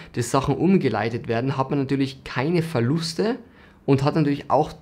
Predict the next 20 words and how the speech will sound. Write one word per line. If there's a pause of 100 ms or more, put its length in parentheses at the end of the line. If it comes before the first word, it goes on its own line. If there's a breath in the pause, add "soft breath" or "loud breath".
dadurch
noch
ein
viel
direkteres
Gefühl (240 loud breath)
und
ein
viel
unverzerrteres
Gefühl (240 loud breath)
und
dadurch
halt, (140)
ja,
einfach
ein
viel
besseres
Gefühl.